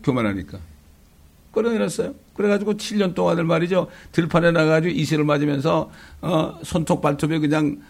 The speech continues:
어, 어? 그 뭐, 뭐처럼 돼? 그 마귀 할멈처럼 돼가지고. 그래가지고 이슬만 풀을 뜯어먹고 살았다고요. 느부갓네살이. 그 겸손해지가 그걸 다시 이렇게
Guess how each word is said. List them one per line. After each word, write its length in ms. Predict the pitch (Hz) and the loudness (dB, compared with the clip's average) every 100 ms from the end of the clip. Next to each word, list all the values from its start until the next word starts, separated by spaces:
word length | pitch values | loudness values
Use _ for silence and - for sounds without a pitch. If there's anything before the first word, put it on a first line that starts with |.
| - - | -18 -4
어, 380 | 143 156 - - - - - - | -2 -2 -4 -18 -20 -20 -20 -14
어? 320 | 117 147 - - - - _ _ _ _ - | -6 -6 -6 -12 -20 -20 _ _ _ _ -6
그 80 | |
뭐, 240 | 151 127 123 | -4 -2 -4
뭐처럼 440 | 113 120 131 117 | -4 -2 -2 -2
돼? 320 | 120 131 131 107 104 | -2 -4 -8 -12 -8
그 60 | |
마귀 260 | 135 120 123 | -4 -2 0
할멈처럼 440 | 123 123 107 110 | -2 -4 -4 -2
돼가지고. 560 | 104 98 95 110 123 - - - | -2 -2 -4 -6 -8 -12 -20 -8
그래가지고 440 | - 143 143 156 151 | 0 2 2 0 -2
이슬만 540 | - 127 131 135 135 | -4 0 0 2 0
풀을 240 | - 165 143 | -2 -4 -4
뜯어먹고 300 | 127 131 110 | -4 -4 -4
살았다고요. 680 | 113 107 80 98 - 87 - - - | -4 -4 -6 -6 -8 -10 -12 -10 -4
느부갓네살이. 560 | 113 101 90 85 - 64 71 - - - - - - - - - | -2 -2 -4 -8 -10 -12 -16 -18 -20 -20 -20 -20 -20 -20 -20 -8
그 100 | 147 | -6
겸손해지가 640 | 143 139 135 143 139 139 135 | 0 2 4 4 2 2 0
그걸 160 | 131 | 0
다시 240 | 123 117 120 | -2 -2 -2
이렇게 340 | 104 104 | -2 -4